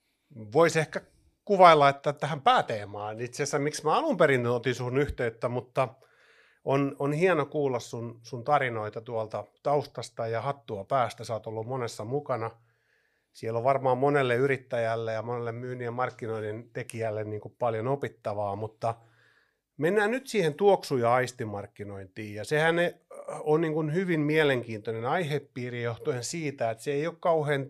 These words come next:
tunnettu tai tunnistettu. Ja jos mä oon ihan oikein ymmärtänyt, niin jopa tämmönen sana itsessään kuin tuoksumarkkinointi, niin ei semmoista ole ollut,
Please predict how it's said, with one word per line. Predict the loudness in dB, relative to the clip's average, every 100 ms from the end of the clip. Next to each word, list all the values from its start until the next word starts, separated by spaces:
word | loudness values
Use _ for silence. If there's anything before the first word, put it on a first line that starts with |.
| -8
tunnettu | -6 -2 0 0 -2 -6 -8 -10
tai | -10 -14 -12 -6
tunnistettu. | -4 -2 -2 -4 -6 -10 -10 _ -8 -8 -10 _ -20 _ _ _ _ _ -2
Ja |
jos | 0 2
mä | 4
oon | 4
ihan | 4 2 0
oikein | -2 -4 -4 -4
ymmärtänyt, | -2 -4 -4 -4 -4 -4
niin | -4 -2
jopa | -4 -4
tämmönen | -2 -2 0 -2 -4 -6 -12 -16
sana | -8 0 0 2 0 0
itsessään | -4 -8 -10 -12 -10 -8 -6 -8
kuin | -12 -14 -10
tuoksumarkkinointi, | -4 -2 -2 -6 -8 -6 -6 -8 -10 -10 -10 -12 -12
niin | -10
ei | -8
semmoista | -6 -8 -6 -4
ole | -2 0 2
ollut, | 0 -2 -8 -16